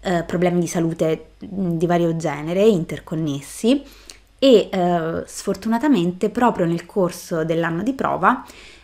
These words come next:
eh, ho avuto un grave problema di salute, eh, che mi ha costretto a rimanere a casa per, eh, un paio di settimane.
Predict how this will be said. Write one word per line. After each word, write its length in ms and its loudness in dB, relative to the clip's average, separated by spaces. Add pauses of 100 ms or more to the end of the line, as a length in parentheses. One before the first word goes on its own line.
(140)
eh, 140 0
ho 180 0
avuto 400 4
un 1000 -6 (100)
grave 440 6
problema 420 -8
di 80 -10
salute, 680 2
eh, 220 -2
che 100 -4
mi 140 0
ha 120 -4
costretto 840 -2
a 80 -4
rimanere 460 -2
a 100 -4
casa 560 -2 (360)
per, 320 0
eh, 420 0
un 120 -6
paio 240 -2
di 80 -6
settimane. 680 -8